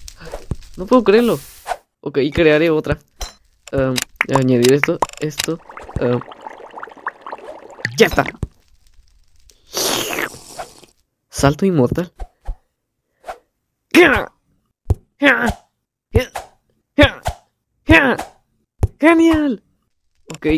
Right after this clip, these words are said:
crearé más. En serio. Esto me hará afortunado. Esto.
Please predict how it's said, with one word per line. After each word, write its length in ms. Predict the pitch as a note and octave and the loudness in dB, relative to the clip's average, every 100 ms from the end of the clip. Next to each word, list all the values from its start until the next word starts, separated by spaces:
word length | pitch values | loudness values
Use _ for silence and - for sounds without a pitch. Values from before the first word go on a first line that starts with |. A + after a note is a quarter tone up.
| D3+ | 4
crearé 460 | A#3 F#3+ E3+ F#3+ | 4 4 2 0
más. 260 | D3+ C3+ B2 - - - - - | 0 -4 -4 -8 -8 -6 -6 -4
En 160 | C#3+ C3 | -6 -4
serio. 300 | - - - - _ _ - | -4 -4 -10 -14 _ _ -6
Esto 300 | G#3+ - G#3+ | -4 -2 0
me 100 | E3+ | 2
hará 120 | E3 | 2
afortunado. 580 | G3 F#3 D#3+ D#3 E3 D3+ B2 - - - _ _ _ _ - _ _ _ _ | 2 0 0 0 2 2 0 -10 -20 -20 _ _ _ _ -20 _ _ _ _
Esto. 400 | - - - | -6 -6 -4